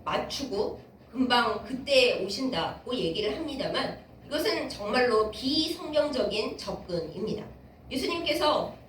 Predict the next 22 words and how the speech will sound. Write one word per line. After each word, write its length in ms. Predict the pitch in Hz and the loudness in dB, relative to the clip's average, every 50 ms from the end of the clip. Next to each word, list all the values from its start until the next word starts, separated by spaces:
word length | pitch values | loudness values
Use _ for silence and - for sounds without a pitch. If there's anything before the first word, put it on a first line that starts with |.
| - - | -10 0
말씀 360 | 196 208 208 208 - 349 349 | 4 4 6 6 4 2 0
중에 540 | - 262 262 247 233 233 - - - - - - | 0 0 0 2 2 4 2 0 -2 -6 -10 0
이야기하시기를, 1080 | 214 214 208 208 214 240 262 - 294 294 - - - - - - - - - - - - - - - - | 4 6 6 6 6 2 0 -2 -2 -2 -2 -2 -2 0 2 2 2 2 2 -2 -8 -14 -18 -20 -16 -8
어, 200 | 156 156 160 165 | -6 -4 -4 -4
"도둑이 440 | - 254 262 285 - 339 330 - 320 | -2 -2 -2 0 0 -2 -2 0 2
올 220 | 277 220 214 214 - | 4 4 4 4 6
때를 200 | 285 262 262 262 | 6 6 8 6
알았다면 800 | 254 - - - - - 202 190 190 - - 175 175 - - - | 6 4 4 2 0 0 0 0 0 -2 -2 -4 -4 -6 -10 -12
주인이 540 | - 226 240 247 247 247 233 220 208 - | -8 -2 0 2 2 2 2 0 0 -2
뚫지 320 | - 311 359 370 370 - - | -2 -4 -4 -2 -2 -2 -2
못하게 460 | - - - - 294 247 196 190 262 | -2 -2 -2 -2 -2 2 2 2 2
했을 200 | 247 254 - - | 2 0 0 0
거라고." 640 | 247 262 262 240 - - 170 170 170 147 - - - - - - | 2 2 2 2 0 0 0 0 0 0 -2 -6 -10 -16 -12 -8
얘기하시잖아요. 880 | 175 175 208 262 302 311 - 330 302 - - - 165 170 - - - - - - - - - - - - | -8 -6 -4 -4 -4 -4 -4 -4 -2 -2 -2 -2 -2 -2 -2 -2 -4 -6 -10 -16 -20 -20 -20 -20 -14 -8
예수님이 540 | 247 262 - 381 370 320 320 320 - - - - - - - - - - - - | -6 -4 -2 -2 0 0 0 0 0 -2 -6 -12 -18 -20 -20 -20 -20 -20 -18 -6
도둑처럼 800 | - 302 302 302 302 - - 370 - - 208 175 175 175 - - - - | 0 2 2 2 2 0 4 4 6 8 8 6 6 2 -4 -8 -12 -2
호련히 600 | - 427 381 359 339 339 339 - 403 440 - - - - - | 0 2 2 4 2 2 2 2 2 0 -2 -6 -10 -14 -8
갑자기 640 | - 220 - - 254 254 240 - 202 185 175 - - | -6 -6 -4 0 2 2 2 2 2 0 -2 -4 -2
예고 320 | 180 196 214 220 - 294 277 | 2 6 6 8 10 10 8
없이 580 | 165 - - - - 170 175 175 185 - - - - - - - - - | 8 8 4 0 -2 -2 0 0 0 -2 -4 -8 -16 -20 -20 -20 -14 -10
오신다는 500 | 262 - 440 381 370 359 - - 285 - | -8 -4 -2 0 4 6 6 6 6 4
것을, 540 | 254 240 - - 311 311 - 494 - - | 2 0 0 0 -2 -4 -4 -4 -6 -8